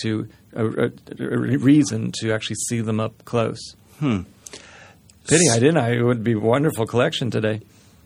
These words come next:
Speaker 2: So when you started thinking about college, was college clearly going to be, "I'm going to college to learn to be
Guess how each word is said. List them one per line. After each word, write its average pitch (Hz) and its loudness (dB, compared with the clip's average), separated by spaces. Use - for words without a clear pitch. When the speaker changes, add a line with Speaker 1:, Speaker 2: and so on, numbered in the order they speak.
Speaker 2:
So - 4
when 156 4
you 202 2
started 120 0
thinking 110 2
about 104 4
college, - -2
was 110 4
college 113 4
clearly 110 -2
going 101 0
to 101 -2
be, 98 2
"I'm 95 2
going 95 0
to 92 -6
college 92 0
to 98 -2
learn 90 -2
to 90 -2
be 82 -4